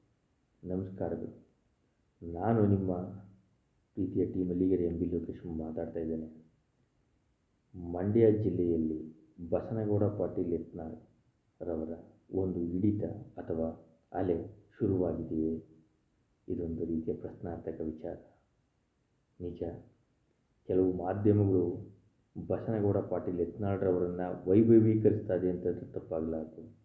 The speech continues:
ಹಂಗಂದ ಮಾತ್ರಕ್ಕೆ ಬಸನಗೌಡ ಪಾಟೀಲ್ ಯತ್ನಾಳ್ ಅವ್ರದ್ದೇ ಆದಂಥ ಒಂದು ದಾಟಿಯಲ್ಲಿ ಮಾತನ್ನ ಆಡ್ತಾರೆ. ನಿಜ, ಅದೇ ರೀತಿ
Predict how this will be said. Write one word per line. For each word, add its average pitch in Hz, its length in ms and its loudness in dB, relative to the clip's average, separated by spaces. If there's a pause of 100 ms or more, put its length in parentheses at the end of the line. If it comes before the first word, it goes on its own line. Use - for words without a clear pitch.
(720)
ಹಂಗಂದ 107 280 8
ಮಾತ್ರಕ್ಕೆ 117 400 4
ಬಸನಗೌಡ 113 460 4
ಪಾಟೀಲ್ 107 380 2
ಯತ್ನಾಳ್ 92 500 -4 (960)
ಅವ್ರದ್ದೇ 120 400 10
ಆದಂಥ 117 380 6
ಒಂದು 107 260 2 (460)
ದಾಟಿಯಲ್ಲಿ 98 520 0
ಮಾತನ್ನ 85 500 -6
ಆಡ್ತಾರೆ. 82 460 -8 (1040)
ನಿಜ, 87 200 -4 (400)
ಅದೇ 95 240 4
ರೀತಿ 113 300 6